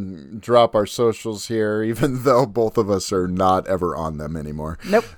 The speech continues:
Speaker 1: Uh,
Speaker 2: That's okay.
Speaker 1: um,
Speaker 2: <laughs>
Speaker 1: yeah. Y'all have fun over there. Um,
Speaker 2: Yeah.
Speaker 1: but <laughs> you can find me on Twitter, Instagram, and, uh, Letterboxd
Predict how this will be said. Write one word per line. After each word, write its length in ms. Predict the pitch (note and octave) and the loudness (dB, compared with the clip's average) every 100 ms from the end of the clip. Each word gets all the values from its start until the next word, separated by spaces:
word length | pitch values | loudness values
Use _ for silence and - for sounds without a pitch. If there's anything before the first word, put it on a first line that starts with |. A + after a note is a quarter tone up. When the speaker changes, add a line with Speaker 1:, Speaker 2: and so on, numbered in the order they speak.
| - | -14
Speaker 1:
Uh, 100 | - - - | -14 -8 -4
Speaker 2:
That's 160 | F#3 | -2
okay. 220 | E3+ D3+ - - | -2 -4 -4 2
Speaker 1:
um, 400 | A#3 G#3 - A#3+ - | 2 4 4 4 2
Speaker 2:
<laughs> 100 | - | -6
Speaker 1:
yeah. 220 | F2+ F2 - - C3 - _ - | -4 -4 -6 -10 -12 -14 _ 0
Y'all 260 | A#2 B2 | 4 4
have 140 | C3 G#2+ | 4 0
fun 200 | F#2 D#2+ | -4 -8
over 160 | D#2 D2 | -10 -12
there. 180 | D2+ D#2+ - - - - | -12 -14 -20 -20 -20 -4
Um, 300 | G#2+ A2 G#2 | 0 0 0
Speaker 2:
Yeah. 160 | D3 C#3+ | -2 -4
Speaker 1:
but 440 | A2+ A#2 A#2 G#2 - | 0 4 6 4 0
<laughs> 40 | |
you 1600 | C3+ D3 B2+ - B2+ A2 A2 G#2 G#2 G#2 G2 G2+ A2 G#2 A2 C3 | 2 6 10 10 8 4 -10 -8 -6 -6 -6 -6 -4 -2 -2 0
can 140 | C3 | -2
find 260 | G#2+ A2 G#2+ | 0 0 0
me 140 | A2 G#2 | 0 0
on 580 | G2+ F#2 F#2+ F#2 E2+ - - | 0 -2 -6 -8 -12 -18 -18
Twitter, 360 | - C3 G#2+ G#2 | -4 0 2 0
Instagram, 640 | F#2 - F#2+ G2 G2 F#2 - _ _ _ _ | -2 -8 -8 -8 -6 -10 -14 _ _ _ _
and, 480 | G2+ F#2 F2 E2+ D2+ - _ - | -8 -8 -8 -10 -14 -20 _ -20
uh, 220 | D#2 - | -20 -6
Letterboxd 600 | F2+ B2 A2+ G3 - - | 0 2 2 0 -4 -12